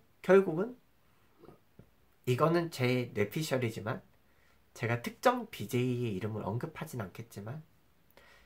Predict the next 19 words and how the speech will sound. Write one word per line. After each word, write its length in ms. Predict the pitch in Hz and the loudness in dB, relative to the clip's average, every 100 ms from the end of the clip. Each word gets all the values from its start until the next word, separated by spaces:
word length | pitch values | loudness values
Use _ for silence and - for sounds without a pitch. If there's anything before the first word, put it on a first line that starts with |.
| - _ _ _ _ _ _ - | -20 _ _ _ _ _ _ -12
시청자 600 | 240 - - 302 294 277 | -12 -4 0 0 4 4
수가 340 | - 269 233 | 4 6 6
많은 440 | 113 104 170 240 | 6 4 2 0
비제이들이 560 | - 113 117 113 147 170 | -4 -4 -2 -2 0 -2
우승할 440 | 160 113 135 139 | -2 -6 -6 -6
확률이 480 | 139 139 135 156 190 - | -6 -8 -6 -6 -8 -4
높을 300 | 104 - 185 | -4 -2 -4
수밖에 400 | - 98 - 156 | -4 -14 -8 -8
없어요. 380 | - 107 90 - _ _ _ - | -8 -12 -14 -16 _ _ _ -8
이런 320 | 110 113 107 - - - - - | 2 4 4 0 -16 -18 -14 2
비제이 300 | 123 147 135 | 4 6 4
오디션은 540 | 101 117 123 120 120 | 4 0 -2 0 -2
분명 320 | 107 113 135 | -4 -2 -2
시청자들의 720 | 135 - 214 208 175 160 151 | -2 -8 -8 -6 -6 -4 -4
투표가, 460 | - - 185 165 160 - - | -4 -4 -2 0 -2 -4 2
의견 320 | 143 170 156 | 4 4 0
반영이 360 | 107 120 123 | -4 -4 -6
들어갈 340 | 120 104 110 - | -6 -8 -8 -6
것이고 560 | 113 - 101 123 87 | -6 -6 -4 -4 -4